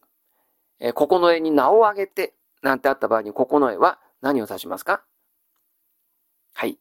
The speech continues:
宮中ですね。えー、宮中を指します。えー、それでは、時雨。えー、時雨と書いて時雨なんですけど、季節を表す単語です。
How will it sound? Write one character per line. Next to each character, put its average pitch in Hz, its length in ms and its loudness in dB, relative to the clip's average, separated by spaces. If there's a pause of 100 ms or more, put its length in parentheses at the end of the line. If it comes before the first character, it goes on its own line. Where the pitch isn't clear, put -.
宮 147 140 0
中 - 180 -12
で - 80 -12
す - 100 -4
ね。 208 160 -2 (640)
え 107 80 -6
ー、 98 100 -6
宮 92 120 -6
中 151 140 0
を 185 40 2
指 127 120 -4
し - 180 -12
ま - 180 -12
す。 - 140 -18 (600)
え 131 140 2
ー、 135 40 0
そ 165 100 -2
れ 170 60 2
で 160 60 6
は、 123 200 2
時 - 260 -4
雨。 214 300 6 (960)
え 127 160 2
ー、 - 20 0
時 233 360 0
雨 160 200 -2
と - 180 -6
書 131 80 0
い 120 60 -8
て 107 80 -12
時 - 120 -12
雨 160 160 4
な 151 140 2
ん 127 80 -6
で 95 120 -2
す - 60 -10
け 98 100 -8
ど、 98 120 -2
季 - 120 -18
節 - 260 -2
を 127 60 4
表 170 320 0
す 117 260 -4
単 107 220 -6
語 92 100 -4
で 87 100 -6
す。 - 120 -16